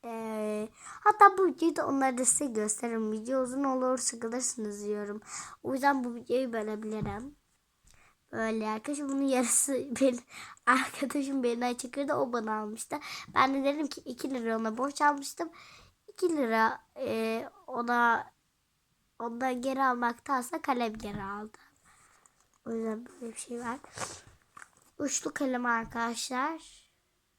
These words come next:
Şöyle Glogos'un. Glogos'un arkadaşlar bir bakayım da kendi numarası.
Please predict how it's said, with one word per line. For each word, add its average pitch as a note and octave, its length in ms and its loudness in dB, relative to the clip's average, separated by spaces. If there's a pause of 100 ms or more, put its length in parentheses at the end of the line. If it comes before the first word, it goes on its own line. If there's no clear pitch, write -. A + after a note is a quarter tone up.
(1080)
Şöyle B3 340 -4
Glogos'un. B3+ 1000 -2 (2750)
Glogos'un A#3+ 600 -4
arkadaşlar A3+ 680 -8
bir A3 140 -6
bakayım A3+ 360 -8
da A3 120 -8
kendi A3 500 -10
numarası. A3 480 -10